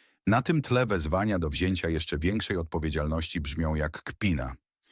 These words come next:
Za czyj rachunek? Odpowiedź jest oczywista. Za rachunek zwykłych Niemców. Kiedy europejscy urzędnicy pochylają się nad nowymi listami sankcyjnymi, zdają się zapominać, że każda taka decyzja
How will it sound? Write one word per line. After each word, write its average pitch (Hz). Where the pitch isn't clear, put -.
Za 101
czyj 98
rachunek? 85
Odpowiedź 160
jest 139
oczywista. 101
Za 90
rachunek 92
zwykłych 78
Niemców. 67
Kiedy 98
europejscy 95
urzędnicy 95
pochylają 92
się 87
nad 73
nowymi 92
listami 90
sankcyjnymi, 78
zdają 123
się -
zapominać, 101
że 73
każda 135
taka 113
decyzja 80